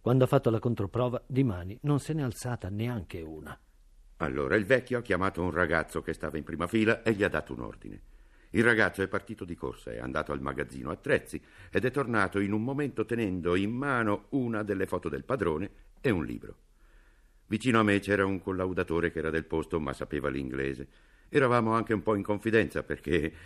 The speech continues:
Speaker 2: i collaudatori conviene sempre tenerseli buoni, ogni santo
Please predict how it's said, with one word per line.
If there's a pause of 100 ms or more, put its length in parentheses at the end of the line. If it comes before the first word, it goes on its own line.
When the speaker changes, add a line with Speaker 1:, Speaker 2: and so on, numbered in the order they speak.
Speaker 2:
i
collaudatori (160)
conviene
sempre
tenerseli
buoni, (320)
ogni
santo